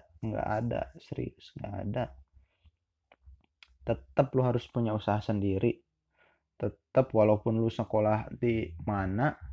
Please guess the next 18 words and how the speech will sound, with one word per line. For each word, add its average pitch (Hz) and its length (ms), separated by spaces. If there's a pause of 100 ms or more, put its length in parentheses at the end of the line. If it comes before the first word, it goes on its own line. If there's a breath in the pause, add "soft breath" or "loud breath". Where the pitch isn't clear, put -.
(440 soft breath)
jika 113 320
ada 107 160
lowongan 107 480
di 104 40
sekolah 101 600
A, 110 160 (160)
lu 147 80
bakal 127 560
bisa 120 320
ikut, 127 400
bisa. 120 560 (1200)
Jadi 147 160
makanya, 151 640
oh, 180 240 (320)
sekolah 135 320
di 143 80
sekolahan 139 480
ini 170 240